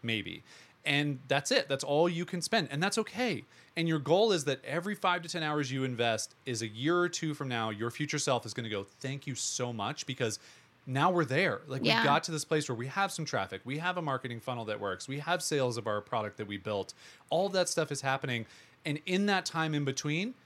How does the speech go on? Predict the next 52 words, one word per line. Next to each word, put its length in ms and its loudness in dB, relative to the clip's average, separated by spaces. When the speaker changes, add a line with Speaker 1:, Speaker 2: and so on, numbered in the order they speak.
Speaker 1:
you're 140 2
staying 340 2
in 80 0
a 60 0
nine-to-five 440 0
job, 340 -4
or 120 2
you're 140 2
getting 480 2
a, 300 2
a 60 -4
part-time 460 0
job 260 0
working 360 -4
for 160 -8
someone 320 -4
else, 220 -4
or 60 -4
whatever 360 4
it 60 2
is 100 4
that 80 4
Speaker 2:
Yeah. 120 8
Speaker 1:
you're 100 2
doing 240 -2
to 120 -6
pay 240 -4
the 140 -6
bills. 540 -2
And 220 0
that's 280 4
okay. 420 0
And 120 -6
that's 260 -2
the 100 -2
way 100 2
that 100 -2
you're 180 -2
just, 320 0
you're, 380 0
you're 300 4
choosing 480 -4
to 120 -4
live 440 -2
your 140 -2
life 280 0
right 160 -4
now 320 -4
to 140 -8
have 340 -2
a 60 -2
Calm 480 -4